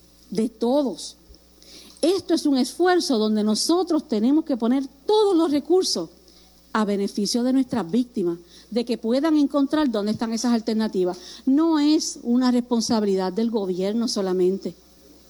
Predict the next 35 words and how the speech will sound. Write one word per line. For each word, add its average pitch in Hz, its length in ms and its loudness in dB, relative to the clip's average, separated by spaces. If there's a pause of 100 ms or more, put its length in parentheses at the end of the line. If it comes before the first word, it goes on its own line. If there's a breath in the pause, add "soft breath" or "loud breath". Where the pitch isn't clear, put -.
(540 loud breath)
porque 262 240 0
nuestras 262 300 0
mujeres 269 360 4
no 285 120 2
están 285 220 0
en 285 140 4
el 285 100 2
gobierno, 262 580 2
están 233 240 -2
en 269 100 2
la 262 60 2
empresa 262 320 0
privada, 226 720 0
están 220 260 -4
en 285 80 2
sus 269 200 -2
casas. 240 500 -2 (400 loud breath)
Son, 294 400 0
como 285 240 0
yo 285 120 0
les 311 140 2
dije, 359 260 2
son 320 220 2
hermanas, 320 640 2
son 320 360 2
hijas, 320 420 0
son 302 320 0
abuelas. 302 640 0 (2500)
Y 262 100 2
tiene 311 260 2
que 302 80 0
ser 311 220 2
un 226 100 0
esfuerzo 220 380 -2
común. 170 460 -2